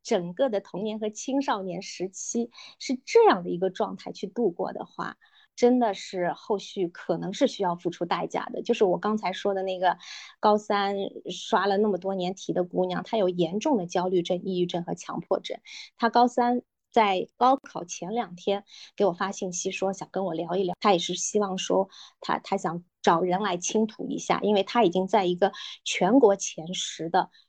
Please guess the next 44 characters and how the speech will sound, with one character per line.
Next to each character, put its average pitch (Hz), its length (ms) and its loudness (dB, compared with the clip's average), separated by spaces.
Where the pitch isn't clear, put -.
学 - 260 -2
校 185 160 2
里 175 140 -2
边 160 180 -8
读 170 220 -8
书， 196 340 -2
然 196 220 -4
后 185 260 4
他 254 240 0
们 220 240 -2
的 175 200 -4
班 214 340 -2
在 196 160 0
高 254 280 4
考 165 240 -10
前 - 480 -8
有 180 160 2
十 - 340 -2
个 302 140 4
孩 151 240 -6
子 180 100 -12
是 175 140 -8
休 165 320 -4
学 - 240 -10
了。 - 200 -6
你 226 60 -4
想 180 220 -2
当 254 240 4
年 214 200 -4
考 - 280 -6
进 269 220 0
他 208 180 -10
们 190 140 -6
这 180 160 -4
个 180 80 -6
学 170 240 -8
校 190 160 0
的 180 80 0
学 175 180 -2
生 214 220 0
有 185 160 0
多 277 240 6
优 175 240 -4
秀， 175 320 -4